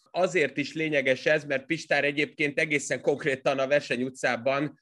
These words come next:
ö, hát nem egy komoly távon, ö, komolyan vesszük azért a fizikai felépítést, akkor ő csak így kajakra lefutja őket, és beszalad a sportmúzeumba, és a, a fiúknak az a fajta állóképessége,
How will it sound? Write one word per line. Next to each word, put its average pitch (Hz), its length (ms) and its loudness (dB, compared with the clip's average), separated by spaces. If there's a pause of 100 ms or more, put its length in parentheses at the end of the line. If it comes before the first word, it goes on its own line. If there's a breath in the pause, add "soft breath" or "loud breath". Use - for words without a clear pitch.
(180 soft breath)
ö, 127 80 2
hát 127 380 2
nem 165 140 2
egy 135 140 2
komoly 135 380 0
távon, 131 720 0 (200)
ö, 131 220 2
komolyan 139 460 2
vesszük 135 380 -2
azért 120 360 0
a 120 200 0
fizikai 135 500 -2
felépítést, 127 880 0
akkor 131 420 2
ő 151 100 -2
csak 151 240 -2
így 139 120 -2
kajakra 131 440 6
lefutja 120 500 2
őket, 131 400 0
és 123 180 -4
beszalad 127 440 -2
a 123 60 2
sportmúzeumba, 131 1120 -2
és 131 280 -4
a, 123 200 0
a 131 100 -4
fiúknak 135 680 -2
az 135 180 0
a 127 80 2
fajta 123 380 0
állóképessége, 127 1200 0